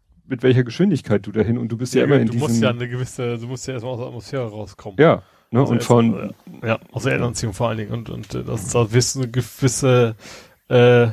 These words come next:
Speaker 2: Power halt haben müssen und,
Speaker 1: Ja.
Speaker 2: äh, <laughs> demnach geht's dann halt, ne?
Speaker 1: Ja. Ja, das fand ich so ein bisschen. Ja, ansonsten, ich hab's so auf dem Second Screen laufen lassen. Es ist natürlich immer so, äh, was heißt so unspektakulär, weil du,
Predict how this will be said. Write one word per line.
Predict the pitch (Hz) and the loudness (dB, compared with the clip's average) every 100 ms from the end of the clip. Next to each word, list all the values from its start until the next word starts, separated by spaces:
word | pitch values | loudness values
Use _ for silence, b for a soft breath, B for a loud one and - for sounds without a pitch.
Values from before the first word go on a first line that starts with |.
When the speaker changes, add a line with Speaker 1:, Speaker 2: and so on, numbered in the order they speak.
| B B B B 127 | B B B B -20
Speaker 2:
Power | - 131 131 123 | 0 4 6 4
halt | 117 120 | 2 2
haben | 117 127 | 2 0
müssen | 127 135 175 165 | -2 -6 -8 -14
und, | - 135 127 - | -14 -16 -8 2
Speaker 1:
Ja. | 127 143 151 | 2 2 -4
Speaker 2:
äh, | - - - | -4 -4 -6
<laughs> | 135 - | -8 -6
demnach | 143 135 135 131 | -4 -2 0 0
geht's | - 170 - | 0 -2 -2
dann | 110 | -6
halt, | 101 110 | -6 -6
ne? | 120 165 B B | -10 -14 B B
Speaker 1:
Ja. | 107 B B B B B B - | 0 B B B B B B 4
Ja, | 120 123 | 6 6
das | 107 | 2
fand | - 101 | -4 -4
ich | 92 | -4
so | - | -6
ein | 92 | -14
bisschen. | 87 - 90 87 _ b b b | -14 -16 -18 -20 _ b b b
Ja, | 196 | 4
ansonsten, | 143 120 139 160 | 4 4 0 0
ich | 139 123 | -6 0
hab's | 135 - - - | 0 -2 -12 -8
so | 127 127 120 | -2 0 0
auf | 117 120 | -2 -6
dem | |
Second | 117 135 - 123 | -2 0 0 -8
Screen | - 131 123 | -4 0 2
laufen | 110 117 127 139 | 4 4 2 0
lassen. | 131 135 - 131 127 B | 4 2 2 -2 -2 B
Es | - 127 | -4 0
ist | 135 139 | 0 2
natürlich | 120 - 120 | 0 0 -2
immer | 131 120 | 0 0
so, | 117 123 - | -2 -6 -10
äh, | 117 b b | -12 b b
was | - 107 | -12 2
heißt | 117 - | 2 2
so | |
unspektakulär, | 120 - 139 - 117 - 110 110 | -6 0 0 2 0 0 2 4
weil | 107 104 b b _ | 4 2 b b _
du, | - | -20